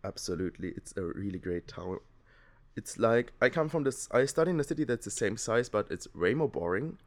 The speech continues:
We don't have that big of a student life. The biggest part here is the student life. We are going to an event afterwards, he-, and it's, like, small opera, and we don't have those. It's like, you have a great student life, we have great organizations. The school is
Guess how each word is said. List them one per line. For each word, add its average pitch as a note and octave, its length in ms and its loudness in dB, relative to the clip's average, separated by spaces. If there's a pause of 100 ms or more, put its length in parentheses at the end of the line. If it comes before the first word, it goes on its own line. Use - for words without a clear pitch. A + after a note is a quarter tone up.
(220)
We A#2 80 0
don't E3+ 200 6
have E3+ 180 4
that B2 280 6
big - 140 0
of A2+ 100 0
a A2 60 -4
student A#2 240 0
life. F#2+ 160 0
The F#2+ 60 -2
biggest D#3 360 2
part A#2+ 220 4
here G#2+ 120 2
is - 80 -2
the E2+ 60 -10
student G2+ 400 0
life. E2 260 2 (680)
We C3+ 120 6
are D#3 180 10
going B2 280 6
to - 80 -4
an B2 80 0
event A2 260 2
afterwards, G#2 580 2
he-, - 140 -8 (120)
and G#2+ 160 0
it's, - 180 -6
like, G2+ 240 2
small - 280 0
opera, C#3+ 380 2 (420)
and C3+ 120 2
we C3+ 100 2
don't C#3+ 220 8
have D3 240 -4
those. G#2 340 4
It's - 140 -18
like, A#2 240 2
you A#2+ 140 2
have C3+ 120 4
a G#2+ 60 -6
great B2+ 300 6
student B2+ 340 -2
life, G2 200 2
we G#2+ 60 2
have G#2+ 160 2
great A#2+ 240 2
organizations. G#2 800 0 (600)
The A2+ 80 -4
school G3 320 0
is - 160 -2